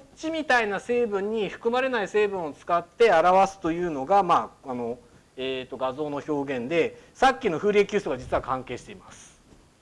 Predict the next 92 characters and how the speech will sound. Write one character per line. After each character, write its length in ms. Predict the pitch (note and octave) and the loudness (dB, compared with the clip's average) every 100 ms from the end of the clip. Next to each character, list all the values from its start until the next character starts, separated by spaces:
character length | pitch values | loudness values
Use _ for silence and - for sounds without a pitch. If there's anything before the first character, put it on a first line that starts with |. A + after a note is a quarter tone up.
| _ _ _ - | _ _ _ -10
で、 80 | E3+ | 2
さ 160 | C#4 | 2
っ 120 | D#4+ | 2
き 100 | - | 2
は 180 | A3+ A3+ | 6 6
一 100 | E3 | 6
次 200 | A#3 C4+ | 0 0
元 160 | C4+ G#3 | 4 4
な 100 | D#3 | 2
の 100 | C#3+ | -2
で、 120 | D3+ | -4
こ 160 | C#3 G3 | 2 4
う 60 | G3+ | 4
い 60 | |
う 60 | F#3+ | 4
コ 160 | F#3+ | 2
サ 180 | F3 A3 | 2 2
イ 40 | G3+ | 2
ン 40 | |
と 80 | - | -2
か 100 | C3 | 0
サ 160 | F3 | 2
イ 40 | F3+ | 2
ン 40 | |
と 80 | C#3 | -2
か 100 | B2+ | -4
い 60 | A#2+ | -4
う 20 | |
の 60 | |
が 60 | A2 | -4
出 120 | D3 | -4
て 100 | D3 | -4
き 60 | B2+ | -6
た 100 | A2 | -10
ん 60 | |
で 80 | G2+ | -12
す 100 | - | -12
け 100 | A#2+ | -10
れ 100 | A2+ | -10
ど 120 | G#2 | -10
も、 340 | A2+ E3+ A#2 - - _ _ _ _ _ _ _ _ | -2 0 0 -6 -20 _ _ _ _ _ _ _ _
二 140 | E3+ F3+ | -4 -4
次 80 | B3 | 0
元 140 | D4 | 0
の 80 | F3 | 2
場 100 | C#3 | 0
合 60 | |
ど 100 | C3 | 2
う 40 | G3 | 2
扱 240 | E3 E3 | 4 2
え 40 | C#3 | 0
ば 80 | |
い 60 | C3 | -2
い 20 | |
の 80 | A#2+ | -6
っ 40 | A2 | -12
て 100 | A#2+ | -12
い 100 | A#2 | -8
う 40 | |
と、 180 | E3 D3+ | -4 0
こ 140 | G3+ | 4
れ 100 | A3+ | 6
を 220 | A#3+ B3 | 8 6
二 160 | D#3+ E3+ | 4 -4
次 80 | G#3+ | -2
元 120 | G#3 | -2
に 100 | C#3 | 0
拡 200 | C#3+ C#3+ | -4 -4
張 160 | F#3 E3+ | -4 -4
す 100 | F#3 | -2
れ 80 | |
ば 140 | E3 B2+ | 0 -2
い 60 | |
い 20 | A2+ | -4
の 140 | A2+ | -2
で、 280 | E3 C3+ G#2 - _ | 0 0 -2 -20 _
え 140 | D#3+ D#3+ | -4 -4
ー 40 | |
と、 60 | E3 | -4
こ 200 | - G#3+ | -2 0
の 160 | A#3 | 0
形 580 | A3+ G#3+ A3 A3 A3 A3 | 0 0 2 2 0 0
を 120 | G#3+ | 0
保 320 | G3+ F3+ G3+ | 2 0 2
っ 60 | G#3+ - | -2 0
た 100 | D#3+ | 0
ま 200 | C#3+ D3+ | 0 2
ま、 340 | F#3+ A#2+ - _ - | 2 2 -4 _ -2
え 360 | D3+ D3+ D3+ | 0 2 0
ー 0 | |
と、 180 | D3 D#3 | -2 -6
今 320 | D#3+ G#3+ E3 | -4 -2 0